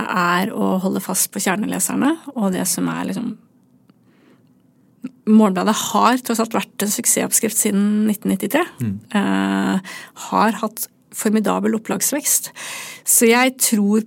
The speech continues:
Speaker 1: på en organisk vekst. Jeg tror ikke vi skal begynne å gjøre en masse annet som er utenfor, eh,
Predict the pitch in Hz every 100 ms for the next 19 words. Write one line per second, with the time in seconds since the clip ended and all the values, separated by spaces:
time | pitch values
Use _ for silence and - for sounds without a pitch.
0 | - 202 214 214 220 202 175 185 208 -
1 | - - - - - 233 196 196 196 -
2 | 190 190 190 190 185 196 196 180 185 190
3 | 185 180 202 196 196 - - - 190 202
4 | 285 349 - - 202 190 190 220 202 165
5 | - 180 165 196 196 - - - - -
6 | - 190 175 180